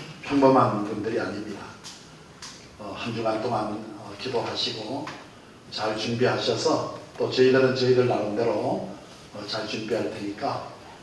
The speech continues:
어, 여러분들도 잘 준비하셔서 다음 주간까지 잘,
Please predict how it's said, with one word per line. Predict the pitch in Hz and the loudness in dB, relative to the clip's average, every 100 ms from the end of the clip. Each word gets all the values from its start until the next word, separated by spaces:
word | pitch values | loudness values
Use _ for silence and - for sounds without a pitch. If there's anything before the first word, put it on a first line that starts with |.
| - - - - | -20 -20 -20 -20
어, | - | -10
여러분들도 | 110 104 101 104 104 101 | -6 -4 -2 -2 0 -2
잘 | 101 107 101 | -2 -4 -4
준비하셔서 | 110 107 107 107 - - 107 101 - - - - - - | -6 -4 -4 -2 -2 -2 -4 -6 -8 -10 -16 -20 -20 -8
다음 | 107 101 | -6 -6
주간까지 | 98 101 101 - - 104 | -6 -6 -6 -8 -10 -8
잘, | - 101 104 110 107 107 | -8 -4 -2 -2 -2 -4